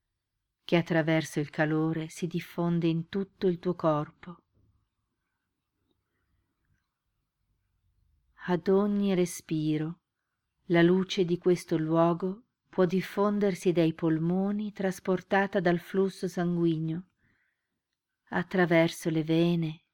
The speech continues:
i muscoli, le ossa, rinnovando le tue energie, le tue forze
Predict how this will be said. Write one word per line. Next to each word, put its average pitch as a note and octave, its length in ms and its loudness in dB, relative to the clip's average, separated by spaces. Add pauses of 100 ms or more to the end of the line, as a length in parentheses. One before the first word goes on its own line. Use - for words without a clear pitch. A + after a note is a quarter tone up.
(920)
i F3 120 2
muscoli, F3 840 -2 (1500)
le G3 260 2
ossa, F3+ 560 -4 (1300)
rinnovando D#3+ 840 2
le D3+ 140 -4
tue D#3+ 180 -2
energie, D#3 1000 -2 (1200)
le F3 180 0
tue F3 200 0
forze E3+ 840 -2